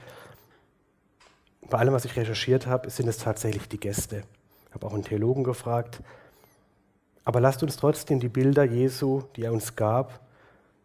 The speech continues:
nicht aus den Augen verlieren, dass wir in diesem Bild, was in, an anderer Stelle gesprochen wird, dass wir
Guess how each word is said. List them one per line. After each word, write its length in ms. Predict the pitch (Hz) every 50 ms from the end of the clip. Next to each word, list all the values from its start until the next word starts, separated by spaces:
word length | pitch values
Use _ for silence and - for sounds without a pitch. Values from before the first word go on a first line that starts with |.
| _ -
nicht 240 | 120 131 123 - 127
aus 120 | 127 117
den 100 | - 113
Augen 260 | 104 110 117 127 139
verlieren, 360 | 131 - 127 117 120 123 120
dass 340 | 113 117 - - - 117 107
wir 440 | 104 117 123 131 139 143 147 143 - - - - _ _ -
in 120 | - 120
diesem 400 | 113 113 - - 117 110 101 110 - - - - - -
Bild, 280 | - 127 127 143 143 -
was 300 | 120 120 - - - -
in, 160 | - 120 117
an 160 | - 113 110
anderer 360 | - 123 127 135 143 139 127
Stelle 260 | - - 131 127 131
gesprochen 500 | 123 120 - - - - 120 113 117 120
wird, 160 | 113 117 113 -
dass 220 | 104 - - -
wir 280 | 123 123 127 131 127